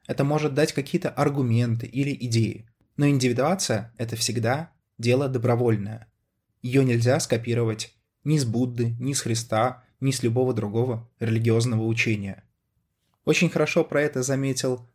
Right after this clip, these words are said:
один из дзен-учителей Линьцзы. Он как-то сказал, что если вы встретите Будду, убивайте Будду. И мне кажется, что это очень хорошее саммари вот этой идеи.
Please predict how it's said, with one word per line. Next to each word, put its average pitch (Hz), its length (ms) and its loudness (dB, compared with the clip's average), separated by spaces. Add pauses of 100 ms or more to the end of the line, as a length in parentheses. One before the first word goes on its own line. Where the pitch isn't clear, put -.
(120)
один 131 400 -2
из 117 280 -6
дзен-учителей 127 960 0
Линьцзы. 131 560 0 (1000)
Он 131 120 -4
как-то - 260 -2
сказал, 123 440 0
что 104 360 -8 (280)
если 127 260 -2
вы 117 260 -2 (160)
встретите 127 600 0
Будду, 131 520 -2 (220)
убивайте 139 600 2
Будду. 107 480 -8 (680)
И 135 60 -2
мне 139 120 2
кажется, 185 340 0
что 117 420 -4 (240)
это 139 160 -2
очень 139 220 0
хорошее 131 520 0
саммари 131 640 -2 (380)
вот 117 180 -2
этой 123 240 0
идеи. 104 440 -2